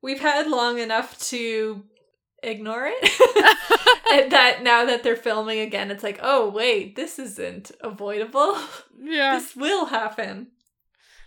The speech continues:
Speaker 2: This is happening.
Speaker 1: Ah, here we go.
Speaker 2: Here we go. Anything else? Not, not too much, not too much new content this week,
Speaker 1: I
Speaker 2: but
Speaker 1: mean, a significant official content,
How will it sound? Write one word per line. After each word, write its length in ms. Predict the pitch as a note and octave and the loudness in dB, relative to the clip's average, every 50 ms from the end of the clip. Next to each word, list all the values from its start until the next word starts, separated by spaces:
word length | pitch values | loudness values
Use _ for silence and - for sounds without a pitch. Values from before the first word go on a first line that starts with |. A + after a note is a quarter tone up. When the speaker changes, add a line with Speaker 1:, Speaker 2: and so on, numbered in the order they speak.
| _ - | _ -8
Speaker 2:
This 200 | D#4+ F#4+ - - - _ | -6 -6 -6 -8 -8 _
is 320 | - F4+ F#4+ G4+ A#4 A4+ - | 0 2 4 4 4 4 2
happening. 640 | D#4+ B3+ A3+ A3+ G#3+ - G#3+ G#3+ G#3+ A3 A#3 B3 A#3+ _ _ _ _ _ _ _ _ - - - | 2 2 2 2 0 -4 -10 -8 -8 -8 -10 -10 -14 _ _ _ _ _ _ _ _ -20 -12 -6
Speaker 1:
Ah, 240 | G#4+ G#4+ A4 G#4+ - - - _ _ _ _ _ _ _ _ _ _ _ | -2 0 0 0 -2 -4 -10 _ _ _ _ _ _ _ _ _ _ _
here 220 | _ E4 D#4+ D#4+ | _ -12 -10 -10
we 120 | D#4+ D#4 | -10 -10
go. 280 | D#4+ C4 B3+ B3+ B3+ C#4 C4+ _ _ _ | -10 -10 -8 -8 -10 -12 -14 _ _ _
Speaker 2:
Here 400 | B3 A3+ A#3 B3 A#3+ A#3+ B3 B3 | _ _ -18 -16 -14 -14 -16 -16
we 80 | B3 | -18
go. 680 | A3+ - F3+ E3+ E3 E3 D#3+ D#3+ D#3+ D#3+ D#3+ E3 F3 F3 _ _ _ _ _ _ _ _ _ _ _ _ _ _ - | -20 -18 -16 -14 -12 -12 -12 -12 -14 -14 -16 -18 -20 -20 _ _ _ _ _ _ _ _ _ _ _ _ _ _ -6
Anything 400 | A#3 A#3+ B3 B3 D4+ C4+ B3 - _ - | -4 -4 -4 -4 -6 -10 -10 -12 _ -6
else? 840 | G#3+ A3+ A3+ A#3 A#3+ B3 C4+ D4 D#4 - - - - - - - _ _ _ _ _ _ _ _ _ _ _ _ _ _ _ _ _ _ _ _ | -2 -2 0 0 -2 -4 -8 -10 -12 -16 -16 -16 -16 -16 -18 -20 _ _ _ _ _ _ _ _ _ _ _ _ _ _ _ _ _ _ _ _
Not, 320 | B3 B3 D4 G4+ A#4 - - | 0 0 0 0 0 -4 -6
not 380 | C4 D#4+ G4+ B4 - - - | -4 -2 -2 -4 -6 -12 -16
too 240 | - - F#4 G4 G#4 G#4 | -8 -4 -2 -2 -2 -2
much, 380 | A4 G#4+ F#4+ D#4 - - - - | -2 -4 -4 -4 -8 -14 -18 -14
not 260 | B3 C#4 E4 F#4 F#4 - | -10 -6 -6 -6 -6 -8
too 120 | - F4+ | -10 -10
much 220 | F4+ F4+ F4 - | -10 -10 -10 -10
new 100 | D#4 C4 A#3 | -12 -14 -10
content 720 | - A#3 G#3+ G3+ G3 - G3 F3 E3+ D#3 - - - _ _ | -8 -6 -6 -6 -8 -10 -12 -12 -12 -14 -18 -20 -20 _ _
this 240 | F3+ F3 F3 - - | -16 -16 -14 -14 -14
week, 260 | E3+ D#3 D#3+ E3 - | -14 -14 -12 -4 0
Speaker 1:
I 100 | C4+ C#4 | 2 2
Speaker 2:
but 40 | C#4+ | 2
Speaker 1:
mean, 440 | D#4 E4 D#4+ D4 C#4+ C#4 B3+ - - _ - - _ _ _ _ _ _ _ - | 2 -2 -4 -4 -6 -8 -12 -14 -18 _ -20 -20 _ _ _ _ _ _ _ -4
a 80 | C4 B3+ | -4 -2
significant 880 | - - E4+ C4+ C4+ C#4 C#4+ D#4+ D#4 E4 D#4+ F4 F4+ D4 B3+ G3 - - | -2 -2 -4 -4 -2 -2 -2 -2 -2 -4 -6 -6 -4 -4 -4 -6 -8 -8
official 520 | A#3 G#3 G3+ G#3 - G#3 G3+ - B3+ B3+ C#4+ | -8 -8 -6 -6 -6 -6 -4 -2 -2 -2 -4
content, 640 | - - D4+ C#4 C#4+ D4+ - - D#4 E4 E4 D#4+ | -4 -4 -6 -6 -6 -6 -6 -6 -6 -6 -8 -12